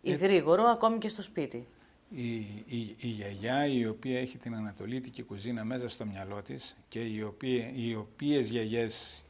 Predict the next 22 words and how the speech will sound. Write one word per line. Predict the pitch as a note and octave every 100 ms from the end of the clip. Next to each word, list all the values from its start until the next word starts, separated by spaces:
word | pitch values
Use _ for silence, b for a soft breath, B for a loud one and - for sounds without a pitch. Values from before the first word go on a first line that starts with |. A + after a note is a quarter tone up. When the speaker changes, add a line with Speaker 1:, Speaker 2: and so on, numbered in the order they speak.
| -
Speaker 2:
για | D#2+ -
ο-, | G3 - - C#3+
οι, | B2
οι | A#2 A2+ A#2+
γονείς | G#2+ A#2 C3 D3 -
μας, | G#2+ G2+ - - - - b b b b b _
ήτανε | - D3 C#3+
συνηθισμένοι | - C3 B2 A2+ D3+ D3+
να | A#2+ A2+
δουλεύουνε | G2+ A#2 D3+ C#3+ B2+
πολύ, | G#2 - G2 F2 - _ _ _ _ b b b b b b _
ήταν | B2+ D3+
υποχρεωμένοι | C#3 B2+ C3 B2 C#3+ C#3 C3+
να | B2+
θρέφονται | B2 D3 C#3 - G2
και | F#2 G2+
καλά. | G#2 G2+ F#2+ - _ _ _ _ b b b b
Και | - A2+ G#2+ G#2
γιατί | A2 A#2+
το | A#2
λέμε | B2 A#2+
αυτό; | A2 - B2 G2